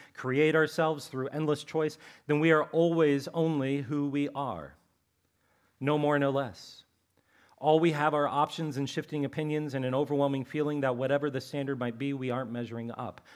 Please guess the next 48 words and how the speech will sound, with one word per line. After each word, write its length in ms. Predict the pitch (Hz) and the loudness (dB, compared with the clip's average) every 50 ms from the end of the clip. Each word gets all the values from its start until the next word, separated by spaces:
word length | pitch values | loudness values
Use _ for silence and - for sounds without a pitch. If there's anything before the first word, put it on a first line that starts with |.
| - - - - | -20 -14 -6 -2
Our 100 | - 131 | 0 0
work 280 | 120 131 151 151 151 | 2 2 0 0 0
is 160 | 156 135 117 127 | -4 -6 -4 -4
inadequate, 440 | 113 107 107 104 107 - - 120 | -4 -4 -6 -6 -8 -8 -8 -8
our 140 | - 120 127 | -8 -8 -8
house 340 | - - 139 143 143 - - | -6 -4 -2 -2 -2 -2 -4
is 120 | 131 113 | -6 -6
inadequate, 420 | 120 117 107 107 107 104 - 127 113 | -6 -6 -6 -6 -8 -8 -8 -10 -8
our 160 | - 120 123 | -8 -8 -10
tastes 340 | - - 143 143 139 - - | -8 -8 -6 -6 -6 -6 -6
are 120 | 123 113 | -6 -4
inadequate, 420 | 110 107 107 107 110 104 - 123 - | -4 -6 -8 -8 -10 -10 -10 -10 -8
our 140 | - 117 | -8 -10
spouse 420 | - - - - 135 139 147 135 - | -12 -10 -6 -4 -2 -2 -2 -4 -6
is 140 | 123 104 113 | -8 -8 -8
inadequate, 420 | 110 104 107 113 107 - 127 117 | -8 -8 -10 -10 -10 -8 -8 -8
our 100 | - 123 | -8 -8
body 360 | 113 120 131 139 135 127 120 | -6 -4 -2 -2 -2 -4 -4
is 120 | 117 104 113 | -6 -8 -8
inadequate, 460 | 107 104 104 104 107 - 127 117 - - - - - - - | -10 -10 -10 -10 -10 -10 -10 -12 -12 -14 -20 -20 -12 -6 -2
our 80 | 131 | 0
education 560 | 127 131 120 127 - - 160 151 - - 131 120 | 0 0 -2 -6 -6 -4 -4 -4 -4 -4 -4 -4
is 120 | 117 110 | -4 -4
inadequate, 380 | 113 110 107 107 113 - 127 113 | -6 -6 -6 -6 -6 -6 -6 -6
our 160 | 120 127 120 | -6 -8 -8
c-, 180 | - 156 139 - _ - | -8 -10 -10 -10 _ -6
cooking 340 | - 170 170 151 131 120 120 | -6 -4 -4 -4 -4 -4 -4
is 140 | 117 107 | -4 -4
inadequate, 440 | 123 113 107 110 117 - - 131 110 | -6 -6 -6 -6 -8 -8 -8 -8 -8
and 140 | 117 120 120 | -8 -10 -8
so 260 | - 147 147 147 143 | -6 -4 -4 -4 -4
on 220 | 131 123 127 131 127 | -4 -4 -6 -6 -8
and 180 | 110 120 120 | -8 -8 -10
so 240 | 120 - 123 120 117 | -10 -8 -8 -8 -8
on." 240 | - 104 110 110 110 | -10 -10 -12 -10 -8
Welcome 460 | 113 139 151 151 - 143 143 131 123 | -6 -6 -6 -6 -6 -8 -8 -8 -8
to 220 | 123 - 110 95 - - - - - _ - | -10 -12 -14 -14 -16 -18 -20 -20 -20 _ -8
Instagram, 480 | - - - - 139 120 - 82 69 67 - _ _ _ _ - | -6 -6 -6 -6 -8 -12 -14 -18 -20 -20 -20 _ _ _ _ -16
right? 160 | 98 101 117 123 _ _ _ _ _ - - - - | -16 -16 -16 -18 _ _ _ _ _ -20 -16 -12 -12
<laughs> 0 | |
When 1040 | 120 - - 117 - - - - - - - - - - - - - - - - - | -12 -10 -10 -12 -14 -14 -16 -18 -18 -20 -20 -20 -20 -20 -18 -18 -18 -20 -10 -4 -2
I 80 | 180 | -2
go 200 | 170 139 160 147 | 0 2 4 6
on, 120 | 151 156 143 | 6 8 6
that's 160 | 143 143 139 | 6 4 2
what 80 | 123 123 | 2 0
I 100 | 135 127 | 0 0
feel. 160 | - 113 104 | -2 -6 -12